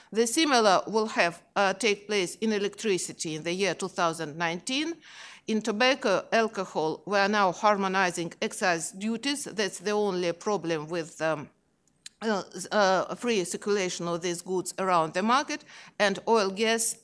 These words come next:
uh, will be, uh, within the regime of single market by the year two thousand twenty-five. In all the other sectors, we already have single market.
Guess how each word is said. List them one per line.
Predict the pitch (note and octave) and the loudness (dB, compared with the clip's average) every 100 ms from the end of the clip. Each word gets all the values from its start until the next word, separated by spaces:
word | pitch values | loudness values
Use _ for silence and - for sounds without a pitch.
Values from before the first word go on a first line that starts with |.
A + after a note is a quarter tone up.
| - | -2
uh, | G3 F#3 F3 | 2 2 2
will | F#3+ F#3 | 0 0
be, | G3 F3+ E3 - - - - | 0 0 -2 -10 -16 -8 2
uh, | F#3 F3 D#3+ F#3+ | 6 8 6 2
within | G3 G3+ F#3 | 2 2 2
the | F#3 | 0
regime | G3 G3 A3 - F3+ | 0 0 -2 -4 -6
of | F3+ | -4
single | G#3 F#3+ F#3 | -4 -2 0
market | A#3 C4+ C4 F#3 | 2 2 0 -2
by | F#3+ | 0
the | F3 F3+ | 0 -2
year | A3 G#3+ | -2 -2
two | F3+ | -4
thousand | E3 E3+ E3+ D#3+ | -2 -2 -2 -6
twenty-five. | E3 D#3+ E3 - C3 F#2 - _ - | -6 -8 -8 -8 -8 -8 -14 _ -6
In | A3 A3+ | 0 2
all | G#3+ | 2
the | F#3+ | 2
other | A3+ B3+ B3+ | 2 2 0
sectors, | C4 B3+ A#3+ G#3 | -2 -4 -4 -4
we | F3+ | -4
already | E3 F3+ A3 A3 | -2 -2 -2 -4
have | G#3 E3+ F3 | -4 -6 -4
single | - D3+ D#3 D#3+ | -6 -6 -6 -6
market. | C3+ F2+ - - | -8 -10 -18 -20